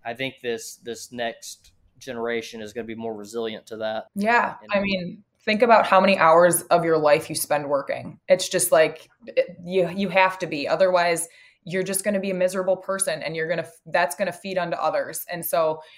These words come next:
Speaker 1: Yeah.
Speaker 2: especially with an online presence, you gotta, you gotta be positive as much as you possibly can. Not all the time and be fake about it, but truly you gotta inspire and bring some positivity to the world 'cause
Speaker 1: Mm-hmm.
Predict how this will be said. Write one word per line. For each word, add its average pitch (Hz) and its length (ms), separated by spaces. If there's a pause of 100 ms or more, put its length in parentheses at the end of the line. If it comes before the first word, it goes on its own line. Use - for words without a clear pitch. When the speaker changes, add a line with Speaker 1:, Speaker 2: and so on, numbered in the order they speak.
(200)
Speaker 1:
Yeah. 180 100
Speaker 2:
especially 208 380
with 202 180
an 185 100
online 170 460
presence, 165 440
you 180 60
gotta, 156 460 (100)
you 185 120
gotta 180 240
be 156 160 (120)
positive 143 480
as 147 120
much 147 220
as 151 140
you 147 80
possibly 147 460
can. 147 220
Not 160 160
all 165 160
the 160 60
time 156 300
and 151 100
be 147 100
fake 156 280
about 143 260
it, 139 160
but - 160
truly 160 440
you 160 100
gotta 156 260
inspire 151 640
and 151 240
bring 156 280
some 156 180
positivity 147 600
to 156 40
the 156 100
world 156 300
'cause 117 140
Speaker 1:
Mm-hmm. 113 160